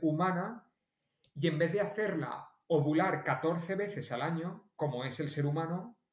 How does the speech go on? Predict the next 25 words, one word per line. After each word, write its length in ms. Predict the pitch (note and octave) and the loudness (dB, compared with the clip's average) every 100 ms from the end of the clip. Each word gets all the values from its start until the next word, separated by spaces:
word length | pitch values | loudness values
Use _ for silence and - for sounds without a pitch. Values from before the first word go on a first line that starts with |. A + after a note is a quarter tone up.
| _ _ _ _ _ _ _ _ - | _ _ _ _ _ _ _ _ -6
pues 160 | D3+ | -4
la 80 | C#3+ | -2
hacemos 300 | C#3+ D#3+ D#3+ | -2 -4 0
ovular 340 | E3 E3+ F3 E3+ | 0 2 2 0
doscientas 540 | C#3 - D3 D3+ E3+ | -2 -2 -4 -2 -4
cincuenta 360 | C#3+ C3 B2 B2 | -4 -4 -4 -4
veces 280 | B2 C#3+ | -4 -6
al 100 | A#2+ | -8
año, 320 | A2+ A2+ - - _ _ - | -10 -12 -16 -20 _ _ -2
con 160 | D3 | 0
doscientas 480 | C3 B2 C3 C3+ C#3+ | 0 -2 -6 -6 -6
cincuenta 320 | D3 C#3+ C#3+ | -4 -2 -2
menstruaciones, 680 | D3+ D3+ - F3 E3+ F3 F3+ | -2 -4 -4 -4 -2 -2 -2
doscientas 420 | C#3 A#2+ C3 C#3 - | -4 -6 -6 -8 -8
cincuenta, 800 | D3+ D3+ D3 D3 D3 D3 D3 - _ _ _ _ _ _ - | -6 -2 -2 0 -2 -2 -8 -14 _ _ _ _ _ _ -6
pues, 240 | C#3+ B2+ | -2 -2
sintomatología 920 | - D#3+ C#3+ C#3+ C3+ C#3 B2 D3+ D3+ | 0 0 2 2 2 0 0 2 2
propia 300 | D3 D3 D#3 | 2 0 2
de 60 | D3 | 2
la 80 | D3 | 0
menstruación, 800 | D3 - D#3 C#3+ F3 F#3 F#3 C3+ | -4 -4 -2 0 0 0 0 0
dolores, 600 | B2 C3+ C#3+ D#3+ F3+ - | 0 0 0 -2 -4 -12
etcétera, 420 | A#2+ B2 B2 C3+ | -10 -10 -8 -8
etcétera, 440 | C3+ A#2 A2 C3 - | -8 -12 -14 -12 -14
etcétera. 460 | - A2+ - - | -14 -16 -16 -20